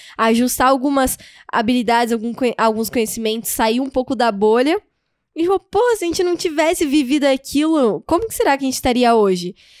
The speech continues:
E a gente vê que muitas pessoas da, da nossa faculdade, das outras faculdades também,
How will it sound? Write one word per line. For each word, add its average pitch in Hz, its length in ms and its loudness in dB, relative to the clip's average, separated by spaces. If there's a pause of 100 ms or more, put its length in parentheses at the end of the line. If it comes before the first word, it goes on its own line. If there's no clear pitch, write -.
(120)
E 226 120 -2
a 247 40 4
gente 302 240 -2
vê 339 200 -2
que 277 120 -6
muitas 254 560 -2
pessoas 214 600 -2
da, 202 400 0
da 202 160 0
nossa 208 220 -4
faculdade, 196 960 -6
das 196 240 -2
outras 208 320 -4
faculdades 196 520 -4
também, 208 440 -2